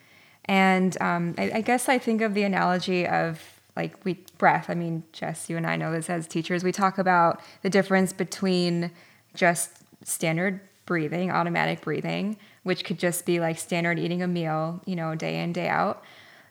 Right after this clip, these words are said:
versus really paying attention to what we, what kind of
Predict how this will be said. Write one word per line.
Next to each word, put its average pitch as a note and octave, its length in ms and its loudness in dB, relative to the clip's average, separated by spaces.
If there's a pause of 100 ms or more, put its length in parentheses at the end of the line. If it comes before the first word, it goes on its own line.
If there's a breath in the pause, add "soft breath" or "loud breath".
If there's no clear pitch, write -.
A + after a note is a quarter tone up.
versus F3+ 800 4 (280)
really F#3+ 420 4
paying F3+ 340 -2
attention G3 760 -4
to - 180 -4
what E3+ 260 0
we, E3 340 0
what F#3 140 0
kind A#3 220 0
of G#3 100 2